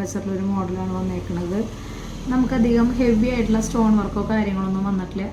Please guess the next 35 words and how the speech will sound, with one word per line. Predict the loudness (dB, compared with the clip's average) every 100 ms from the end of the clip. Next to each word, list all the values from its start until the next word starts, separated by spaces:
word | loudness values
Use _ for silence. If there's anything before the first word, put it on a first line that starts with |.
| -4
സിമ്പിൾ | -2 0 0 -2
ആയിട്ട് | -2 -2
ഇടാൻ | -2 -2
പറ്റിയിട്ടുള്ള | -2 -2 -2 -2 -2
ഒരു | -2 0
നല്ല | 0 -2
ഭംഗിയുള്ള | 0 0 0 0 0
മോഡലാണ് | -2 -4 -4 -6 -6
ട്ടോ | -6 -4
വന്നേക്കണത്. | -4 -6 -6 -6 -2 -2 -4 -10 -16 -16 -16 -18 -16 -6
ഇതിൻ്റെ | -2 -2 -2 -2
തന്നെ | 0 0 0
സെയിം | 0 2 4 4 2
വൈറ്റ് | 2 2 2 -2
നമ്മൾ | 2 4 6
നേരത്തെ | 2 -2 -2
കാണിച്ചിട്ടുണ്ടായിരുന്നില്ലേ, | -2 -2 -4 -6 -4 -4 -4 -4
അതിൻ്റെ | -2 -2 0
തന്നെ | 2 2 2
വൈറ്റും | 0 0 0 2 4
റൂബിയും | 2 4 4
കളർ | 4 0 0
കോമ്പിനേഷനിൽ | 0 2 0 -4 -4 -2 2
വന്നേക്കണ | 4 2 0 -4
ഒരു | 0 0
മോഡലാണ് | 0 -2 -4 -4 -4
ട്ടോ. | -4 -6 -8 -18 -20 -20 -20 -4
നേരത്തെ | 0 0 0 2
വൈറ്റ് | 2 0 2
ആണ്, | 2 2 0
ഇത് | 0 4
വന്നേക്കണത് | 4 4 0 -2 0
റൂബി | 0 0
വൈറ്റ് | 0 -4
ആണ്, | -4